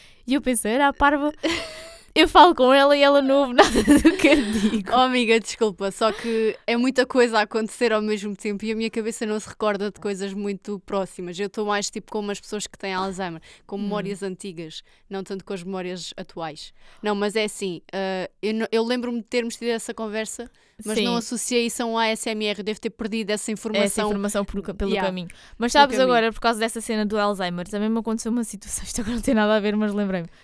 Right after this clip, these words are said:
Speaker 1: Acho que é bom partilhar. Porque
Speaker 2: Tens
Speaker 1: se vocês
Speaker 2: Alzheimer?
Speaker 1: tiverem a sofrer do mesmo, podem, eh, podem desabafar com alguém. <laughs>
Speaker 2: Ok.
Speaker 1: Mas, não, sabes o que é que aconteceu? Lá em casa, imaginem, a minha avó leva sempre,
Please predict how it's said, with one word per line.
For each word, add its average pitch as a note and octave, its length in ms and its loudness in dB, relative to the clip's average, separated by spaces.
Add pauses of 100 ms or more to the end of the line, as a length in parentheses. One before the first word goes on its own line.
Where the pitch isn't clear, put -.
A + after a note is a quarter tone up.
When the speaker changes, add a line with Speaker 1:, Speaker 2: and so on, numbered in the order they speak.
(140)
Speaker 1:
Acho F#3+ 200 -6
que G3 100 -4
é F#3 40 -2
bom F#3 140 -2
partilhar. F3 400 -8 (380)
Porque G3 120 -8
Speaker 2:
Tens G3 80 -6
Speaker 1:
se G3 40 -8
vocês G3+ 140 0 (160)
Speaker 2:
Alzheimer? F#3 40 -8
Speaker 1:
tiverem G3 400 -2
a F#3+ 40 -4
sofrer G3 480 -4
do F#3 260 -6
mesmo, F#3+ 360 -2
podem, F#3 420 -2 (340)
eh, F#3+ 100 -8
podem G3 300 -2
desabafar F#3+ 520 -6
com - 80 -12
alguém. F#3+ 260 -10
<laughs> D4+ 880 2
Speaker 2:
Ok. G#3+ 80 0
Speaker 1:
Mas, D4 260 10
não, F4 200 12
sabes E4+ 240 6
o D#4 40 -6
que E4 60 2
é E4+ 80 2
que C4 100 -4
aconteceu? A3 440 0
Lá A#3+ 120 4
em A#3+ 100 0
casa, F3+ 320 -2
imaginem, G#3 480 -4
a G#3+ 80 -4
minha B3 220 0
avó B3 260 0
leva B3+ 220 -4
sempre, A3+ 1080 -6